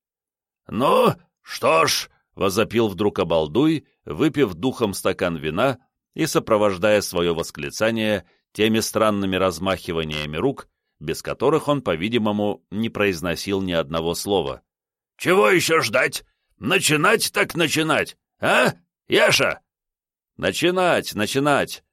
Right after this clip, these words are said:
одобрительно подхватил Николай Иванович. "Начнём, пожалуй", —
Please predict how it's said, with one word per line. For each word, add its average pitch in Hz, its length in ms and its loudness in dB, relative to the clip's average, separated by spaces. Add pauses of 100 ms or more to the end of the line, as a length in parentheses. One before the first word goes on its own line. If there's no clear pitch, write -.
(100)
одобрительно 110 720 0
подхватил 104 580 0
Николай 90 480 0
Иванович. 82 460 -2 (720)
"Начнём, 120 680 0
пожалуй", — 85 600 -2